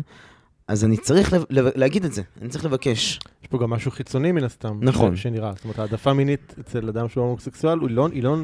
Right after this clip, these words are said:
Speaker 2: לכאורה לא נראית חיצונית.
Speaker 1: נכון. תראה, יש אנשים שבוחרים לא לשנות משהו בח-, בחיצוניות שלהם. אה, והם עדיין יבקשו שיפנו אליהם, וצריכים לכבד את זה. אבל, אה, אז, אז זה משני.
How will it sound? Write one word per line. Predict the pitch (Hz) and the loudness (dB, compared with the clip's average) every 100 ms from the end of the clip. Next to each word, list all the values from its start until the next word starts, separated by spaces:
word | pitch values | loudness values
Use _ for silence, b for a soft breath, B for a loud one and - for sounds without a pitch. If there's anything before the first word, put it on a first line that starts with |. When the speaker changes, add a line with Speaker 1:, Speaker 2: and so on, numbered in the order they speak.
| 147 b b b b | -6 b b b b
Speaker 2:
לכאורה | 127 131 120 | -6 -2 0
לא | 131 151 | 4 4
נראית | 175 147 131 | 4 2 -4
חיצונית. | - 127 - 139 120 - - _ _ - | -2 -6 -2 0 -2 -6 -20 _ _ -2
Speaker 1:
נכון. | 110 - 85 78 - B B B B B - | 2 4 2 -2 -12 B B B B B 0
תראה, | 127 120 | 4 6
יש | 143 160 - | 8 8 8
אנשים | 147 - 165 | 4 6 4
שבוחרים | 135 120 104 123 139 | 4 4 4 4 6
לא | 127 | 8
לשנות | 143 117 90 - | 8 4 -2 -4
משהו | 80 - | -6 -6
בח-, | - - - | -6 -10 -8
בחיצוניות | 85 - - 92 87 78 | -8 -8 -2 0 0 -2
שלהם. | 69 - - - _ _ b b b b - | -6 -6 -8 -10 _ _ b b b b -2
אה, | 98 95 | 0 4
והם | 104 110 | 6 6
עדיין | 107 131 127 120 | 8 8 8 6
יבקשו | 104 104 - 127 117 | 4 2 4 4 4
שיפנו | 113 104 - 110 | 2 -2 2 2
אליהם, | 95 92 | 2 -2
וצריכים | - 139 | -2 0
לכבד | 131 131 123 101 | 2 6 6 6
את | 87 | 0
זה. | 80 - b b b b b b | -4 -8 b b b b b b
אבל, | 98 95 104 101 | -4 2 4 6
אה, | 101 98 98 95 95 82 _ _ | 4 4 4 2 -2 -4 _ _
אז, | 120 123 | 0 4
אז | 123 | 4
זה | 113 175 | 8 8
משני. | 160 135 117 - 127 | 8 4 2 2 2